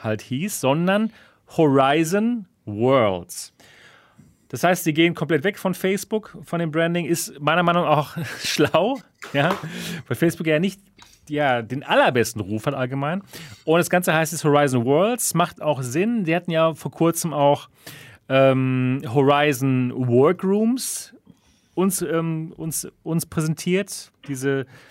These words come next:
Arbeitssoftware. Und jetzt eben Horizon Worlds. Für alle,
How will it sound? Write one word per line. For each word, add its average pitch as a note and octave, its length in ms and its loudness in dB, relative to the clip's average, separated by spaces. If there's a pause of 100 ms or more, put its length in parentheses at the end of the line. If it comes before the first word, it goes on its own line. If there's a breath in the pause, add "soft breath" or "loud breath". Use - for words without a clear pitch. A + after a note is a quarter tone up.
(200 soft breath)
Arbeitssoftware. F#3 1000 0 (720)
Und C#3+ 120 2
jetzt D3+ 180 2
eben D3 140 0
Horizon C3 460 4
Worlds. F#2+ 380 -2
Für D3+ 120 -4
alle, E3 320 2